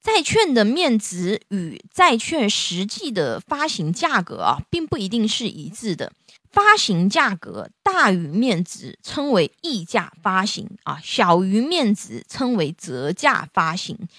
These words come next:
等价发行称为平价发行啊。第二个，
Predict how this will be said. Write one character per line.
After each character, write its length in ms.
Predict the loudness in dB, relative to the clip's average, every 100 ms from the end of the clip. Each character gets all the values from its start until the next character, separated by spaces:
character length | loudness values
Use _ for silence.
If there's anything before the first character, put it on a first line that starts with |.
| -20 _ _
等 260 | 4 4 6
价 140 | 4 4 2 2
发 200 | 2 4
行 320 | 2 -2 -6
称 240 | -6 -2 2
为 220 | 2 2 -2
平 340 | -4 -4 -4
价 320 | 0 0 0 -10 _
发 240 | 0 2
行 340 | 0 -4 -10 -16 -20 _ _ _
啊。 160 | -8
第 260 | -4 0 4
二 80 | 2
个， 320 | 2 -4 -4